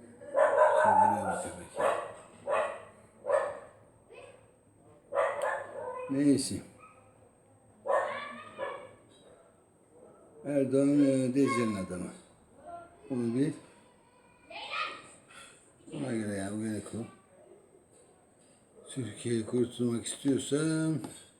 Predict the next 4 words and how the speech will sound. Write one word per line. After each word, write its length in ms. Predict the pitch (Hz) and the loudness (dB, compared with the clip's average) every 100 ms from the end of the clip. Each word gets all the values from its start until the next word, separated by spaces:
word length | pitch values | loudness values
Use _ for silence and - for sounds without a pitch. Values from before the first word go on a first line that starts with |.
| _ - _ - - - - - - - - - - - 92 | _ -20 _ -20 -20 -20 -20 -20 -20 -20 -20 -20 -20 -18 -12
yani 460 | 90 90 90 90 90 | -10 -10 -8 -10 -8
kıyamette, 600 | 92 95 95 - 92 90 - - - - - - - - - | -6 -4 -6 -10 -10 -10 -10 -20 -20 -20 -20 -20 -20 -20 -16
belki, 320 | 95 90 92 | -12 -12 -12
e, 380 | 87 85 85 82 | -12 -12 -12 -14